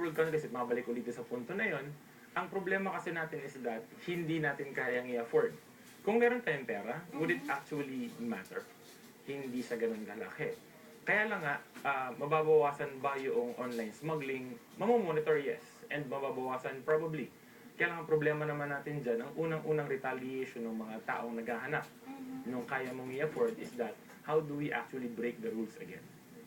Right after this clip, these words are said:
Speaker 2: May,
Speaker 1: Yun.
Speaker 2: meron at meron pa rin talaga.
Speaker 1: Yes, ma'am. Kasi nga, nangangailangan ka ng outlet, eh. In a purely sociological, structuralist, functionalist view, may function kasi kung bakit merong mga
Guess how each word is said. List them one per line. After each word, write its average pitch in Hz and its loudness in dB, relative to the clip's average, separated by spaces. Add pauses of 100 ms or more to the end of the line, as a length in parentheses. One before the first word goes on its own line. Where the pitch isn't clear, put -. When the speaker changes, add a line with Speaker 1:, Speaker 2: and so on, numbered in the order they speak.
(880)
Speaker 2:
May, - 2
Speaker 1:
Yun. 254 -2
Speaker 2:
meron 302 0
at 285 0
meron 240 2
pa 220 -2
rin 202 -4
talaga. 165 -8 (160)
Speaker 1:
Yes, - -8
ma'am. 156 0 (160)
Kasi 220 4
nga, 208 2
nangangailangan 190 2
ka - 4
ng - -6
outlet, 156 4
eh. 92 -4 (340)
In 180 0
a 190 2
purely 208 4
sociological, 156 2
structuralist, 143 0 (160)
functionalist 131 -2
view, 127 2 (460)
may 180 0
function 175 -2
kasi 160 -2
kung 156 -2
bakit 143 -2
merong 143 -2
mga 135 -6